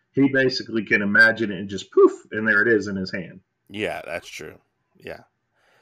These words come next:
Speaker 2: And so they have this epic battle, and he gets her to surrender, basically. He catches her off guard. Uh, he uses his, his gun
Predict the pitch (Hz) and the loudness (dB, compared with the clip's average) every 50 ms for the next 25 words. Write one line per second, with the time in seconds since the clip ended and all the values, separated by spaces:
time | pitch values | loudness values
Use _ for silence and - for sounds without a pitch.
0 | _ _ _ _ _ 123 127 123 - - 139 139 143 143 160 156 156 151 156 156 | _ _ _ _ _ -12 -12 -8 -2 0 0 2 2 4 6 6 6 6 6 0
1 | 139 - - - 135 139 147 - 156 156 151 - _ _ _ - 123 113 101 92 | -2 -2 -4 2 2 2 2 4 0 0 0 -2 _ _ _ 2 4 4 4 4
2 | 90 90 92 90 85 87 95 - _ _ _ _ _ _ _ _ - 113 117 117 | 2 0 -2 -2 -4 -6 -8 -12 _ _ _ _ _ _ _ _ -8 -8 -8 -6
3 | - 165 190 208 202 160 123 131 156 175 175 - - - 160 147 143 147 139 - | -6 -6 -6 -6 -8 -12 -4 0 0 0 0 -2 -4 0 2 4 4 2 2 -2
4 | - 147 135 123 - - - 135 117 113 117 107 101 101 92 - 90 90 - - | -4 -2 -2 -2 -4 -6 -6 -4 -2 -2 -2 -2 -2 -4 -4 -4 -6 -6 -8 -10
5 | - _ 110 131 127 - 123 170 - - - - - 143 143 135 135 - - 120 | -12 _ -8 -8 -4 0 0 0 0 -2 -4 -2 2 4 6 6 4 4 2 4
6 | 117 113 113 110 110 110 - - _ _ _ _ _ _ _ _ _ _ _ - | 6 6 6 6 4 2 -2 -10 _ _ _ _ _ _ _ _ _ _ _ -2
7 | 104 104 104 104 107 135 131 127 123 135 139 143 135 135 139 139 127 - - 123 | 0 2 2 2 0 0 -6 -6 -4 -4 -4 -4 -4 -2 -4 -4 -2 -2 -2 -2
8 | 123 117 117 113 107 101 - - - - 127 120 107 101 98 101 117 120 123 123 | 0 0 -2 -4 -6 -8 -14 -18 -18 -14 -12 -12 -12 -12 -4 0 2 4 4 4
9 | 123 117 113 113 113 110 | 2 2 -2 -4 -10 -16